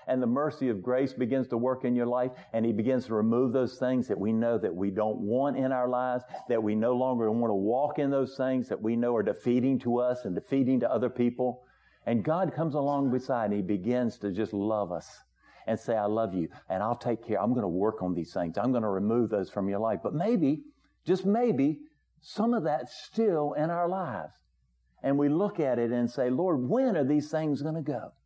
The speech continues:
And sometimes, again, God won't show us because we would boast in that and say, "Look at me, <laughs> look at me. I, I'm, I'm pure, I'm, I'm," you know, and all, and,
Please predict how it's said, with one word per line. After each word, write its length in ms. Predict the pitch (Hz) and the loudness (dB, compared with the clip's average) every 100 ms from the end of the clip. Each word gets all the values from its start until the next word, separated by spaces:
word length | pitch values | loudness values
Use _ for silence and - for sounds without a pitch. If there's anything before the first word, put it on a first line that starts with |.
| _ _ _ _ _ - | _ _ _ _ _ -18
And 80 | - | -6
sometimes, 520 | 120 117 113 104 95 | -2 0 0 -2 0
again, 280 | 92 117 98 | 0 0 0
God 240 | 110 107 | 0 0
won't 200 | 110 117 | -2 -4
show 260 | - 139 104 | -2 0 0
us 80 | - | -2
because 340 | 107 - 180 - - - | -4 0 -2 -2 -10 0
we 140 | 131 | 2
would 220 | 135 101 | 2 0
boast 340 | 95 147 170 110 | 2 0 0 -2
in 140 | 92 | 0
that 180 | 92 82 | 0 -2
and 100 | 92 | -4
say, 200 | - 101 | -4 0
"Look 320 | 101 131 143 | 2 2 2
at 100 | 131 | 0
me, 380 | 117 120 101 98 - | 0 2 0 -2 -4
<laughs> 100 | 135 | 0
look 220 | 147 147 | 0 0
at 100 | 139 | 0
me. 180 | 120 - 170 | 0 0 -4
I, 300 | - 131 120 | -4 -2 -2
I'm, 120 | 151 131 - - | -2 -4 -10 -6
I'm 200 | 151 143 | -4 -2
pure, 460 | 175 196 180 123 | 0 2 2 0
I'm, 260 | 117 147 135 | 0 -2 -2
I'm," 240 | 131 143 - _ | -4 -6 -8 _
you 140 | 139 | -4
know, 180 | 143 139 | -2 0
and 80 | 131 | 0
all, 240 | 131 123 | 0 0
and, 180 | 117 110 | -2 -4